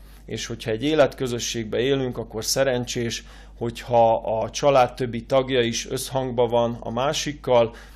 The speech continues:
és a bizonyos szabályokat minden családtag ugyanúgy betartatja a kutyával. Hogyha esetleg a családtagok nincsenek összhangban, ebből szokott probléma lenni,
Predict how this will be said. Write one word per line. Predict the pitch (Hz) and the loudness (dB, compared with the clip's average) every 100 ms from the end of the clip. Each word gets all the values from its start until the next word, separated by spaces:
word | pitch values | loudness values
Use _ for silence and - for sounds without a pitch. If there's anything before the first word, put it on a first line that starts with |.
| - - | -20 -16
és | - 110 107 - | -8 -6 -4 0
a | 113 107 110 | 2 2 0
bizonyos | 135 135 123 113 | -2 0 0 -2
szabályokat | - 135 131 131 120 117 113 110 120 | -2 0 4 6 6 2 -2 -4 -4
minden | 131 123 117 | -4 -2 -4
családtag | 120 117 113 - 113 113 | -2 -2 -2 -4 -10 -8
ugyanúgy | 113 117 110 110 104 | -8 -6 -6 -8 -6
betartatja | 113 - 110 - 107 104 107 | -6 -4 -6 -4 -8 -8 -10
a | 98 | -10
kutyával. | - 101 107 104 92 82 - - - | -12 -10 -6 -6 -6 -8 -10 -14 -14
Hogyha | 127 120 - 120 113 113 - - - | -10 -10 -4 0 0 -2 -14 -20 -10
esetleg | 151 165 165 151 135 123 | -2 2 2 2 0 4
a | 123 117 | 4 4
családtagok | - 151 139 131 127 117 - | 2 4 4 2 -4 -6 -6
nincsenek | 131 120 123 113 113 | -6 -4 -4 -4 -4
összhangban, | 143 147 151 135 123 123 117 117 - - | -4 -2 -2 0 2 2 2 -6 -18 -10
ebből | 117 123 123 | -6 -2 -2
szokott | - 120 110 - | -4 -8 -8 -6
probléma | 120 113 117 110 101 | -4 -2 -4 -4 -2
lenni, | 127 139 131 | -2 0 -2